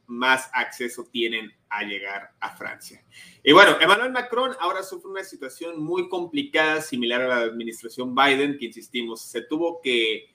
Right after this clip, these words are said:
retractar de lo que en un, a inicios de este año pretendía retirar las tropas francesas en esa región que combaten a los grupos rebeldes para dar legitimidad y respaldo al presidente actual de Malí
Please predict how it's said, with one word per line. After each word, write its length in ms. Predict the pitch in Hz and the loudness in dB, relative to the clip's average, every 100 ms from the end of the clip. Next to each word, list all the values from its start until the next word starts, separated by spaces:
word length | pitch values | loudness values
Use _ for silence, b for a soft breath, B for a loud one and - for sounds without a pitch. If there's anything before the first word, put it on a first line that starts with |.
| _ - | _ -2
retractar 720 | 139 143 123 120 - 131 170 | 0 2 0 -2 0 0 2
de 100 | 147 | 0
lo 120 | 131 | -2
que 80 | 123 | -4
en 100 | 127 | -2
un, 240 | 139 139 131 | -2 -2 0
a 100 | 123 | 0
inicios 300 | 131 139 139 | 0 -2 -2
de 60 | |
este 180 | 135 123 | -2 -4
año 220 | 127 139 | -4 -4
pretendía 500 | 127 113 110 123 135 | -6 -8 -8 -4 -2
retirar 720 | 127 117 117 117 123 120 - b b | -2 -4 -2 0 0 -2 -10 b b
las 320 | 117 120 - | -2 -2 -2
tropas 360 | 123 131 135 - | -4 -2 -4 -4
francesas 520 | 110 110 143 143 131 | -6 -4 -2 -2 -4
en 120 | 113 | -8
esa 200 | 117 - | -8 -4
región 560 | 127 123 - 147 160 180 _ _ _ - | -4 -2 4 4 4 -4 _ _ _ 2
que 280 | 165 190 - | 4 4 0
combaten 480 | 127 123 127 147 131 | -4 0 0 0 -2
a 60 | |
los 160 | 113 110 | -2 -6
grupos 300 | 123 - 135 | -12 -8 -4
rebeldes 640 | 127 117 139 147 156 - - | -2 0 2 2 0 -4 2
para 320 | 147 156 160 | 4 4 4
dar 240 | 127 131 | 2 0
legitimidad 840 | 139 139 123 - 110 110 123 135 135 | 0 -4 -8 -10 -10 -6 0 0 0
y 120 | 143 | -2
respaldo 840 | 127 117 - - 170 180 143 127 - | -2 -4 -4 0 2 2 0 -4 -6
al 320 | 120 113 107 - | -4 -4 -4 -4
presidente 880 | 120 113 120 127 139 135 123 117 - | -4 -4 0 0 0 -4 -4 -4 -4
actual 480 | 110 - 120 120 117 | -10 -8 -6 -4 -4
de 120 | 113 | -6
Malí 500 | 113 123 147 151 | -4 0 2 0